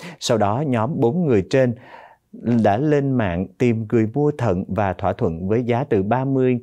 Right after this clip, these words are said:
ngàn cho đến năm mươi ngàn Mỹ Kim. Sau khi chốt giá thì nhóm của Nguyên đã đưa người bán, người mua tới bệnh viện để làm thủ tục, thực hiện ca phẫu thuật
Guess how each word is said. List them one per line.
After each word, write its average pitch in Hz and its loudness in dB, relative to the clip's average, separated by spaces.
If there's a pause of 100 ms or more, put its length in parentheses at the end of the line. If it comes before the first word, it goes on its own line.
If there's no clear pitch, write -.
(140)
ngàn 98 0
cho 110 0
đến 120 0
năm 127 -2
mươi 110 0
ngàn 90 -6
Mỹ 90 -4
Kim. 117 2 (340)
Sau 180 0
khi 156 2
chốt 196 -2
giá 127 0
thì 123 -2
nhóm 107 -2
của 98 0
Nguyên 151 0 (340)
đã 95 -2 (120)
đưa 156 2
người 113 2
bán, 110 0 (100)
người 101 2
mua 110 2
tới 120 2
bệnh 98 -2
viện 90 -2
để 95 0
làm 110 -4
thủ 95 -6
tục, - -2 (340)
thực 123 0
hiện 104 2
ca 107 -2
phẫu 92 -2
thuật 95 -2